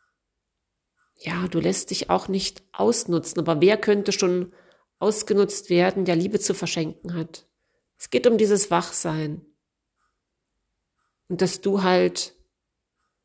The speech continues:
wenn du in Fülle bist, auch diese niedrigen Frequenzen, ja, kaum noch anziehen kannst. Es widerspricht sich, ne? Das entspricht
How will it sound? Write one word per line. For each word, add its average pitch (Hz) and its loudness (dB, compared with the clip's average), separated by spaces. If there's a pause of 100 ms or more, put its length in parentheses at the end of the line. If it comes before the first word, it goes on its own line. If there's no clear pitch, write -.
(120)
wenn 175 0
du 175 6
in 165 4
Fülle 190 2
bist, 180 -4
auch 175 -4 (1000)
diese 175 0
niedrigen 190 4
Frequenzen, 185 -2 (880)
ja, 170 -4 (160)
kaum 208 4
noch 190 -2
anziehen 190 -2
kannst. 202 -6 (600)
Es - -6
widerspricht 220 2
sich, - -6
ne? 185 0
Das 202 -4
entspricht - -4